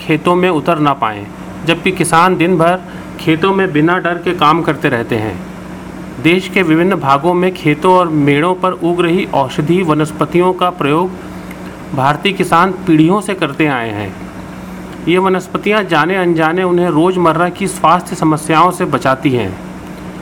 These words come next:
द्रोण पुष्पी की ही बात करें, मेड़ों और बेकार ज़मीन में अपने आप उगने वाली यह वनस्पति पीढ़ियों से ग्रामीणों में, अ, पीढ़ियों से ग्रामीण अंचलों में भोजन का अहम भाग रही है।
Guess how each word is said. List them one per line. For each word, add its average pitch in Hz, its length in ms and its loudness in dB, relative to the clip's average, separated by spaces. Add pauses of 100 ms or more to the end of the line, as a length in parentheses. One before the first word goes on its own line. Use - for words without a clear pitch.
(600)
द्रोण 196 260 4
पुष्पी 208 460 0
की 202 140 -2
ही 180 160 4
बात 123 360 2
करें, 101 300 -2 (720)
मेड़ों 180 540 2
और 170 220 2
बेकार 160 420 2
ज़मीन 180 320 2
में 185 260 2
अपने 185 320 0
आप 185 360 0
उगने 175 300 2
वाली 165 320 2
यह 175 300 2
वनस्पति 175 600 0
पीढ़ियों 165 500 4
से 196 200 -4
ग्रामीणों 160 560 2
में, 185 220 -2
अ, - 40 -14 (1400)
पीढ़ियों 165 600 4
से 208 140 -4
ग्रामीण 165 400 2
अंचलों 175 420 2
में 190 260 -2
भोजन 147 380 2
का 202 340 2 (140)
अहम 170 300 2
भाग 147 280 2
रही 123 280 0
है। 95 400 -4